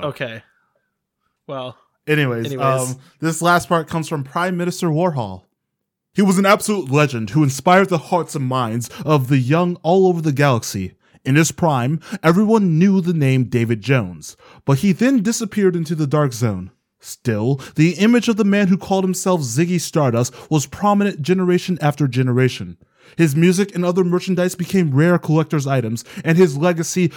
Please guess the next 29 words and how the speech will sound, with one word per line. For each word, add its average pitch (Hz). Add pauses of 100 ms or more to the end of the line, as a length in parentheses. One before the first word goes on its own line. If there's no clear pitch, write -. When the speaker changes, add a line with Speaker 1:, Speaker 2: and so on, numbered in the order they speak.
(120)
Speaker 2:
was 151
one 165
that 160
many 147
tried 135
to 131
follow. 107 (640)
With 156
the 180
Dark 190
Zone 214
turning 196
into 190
the 165
Moon 151
Age 170
Daydream, 113 (260)
many 185
followed 180
on 160
the 156
path 143
hoping 180
to 160
either 151
seek 220
fame 196
like 185
Ziggy 120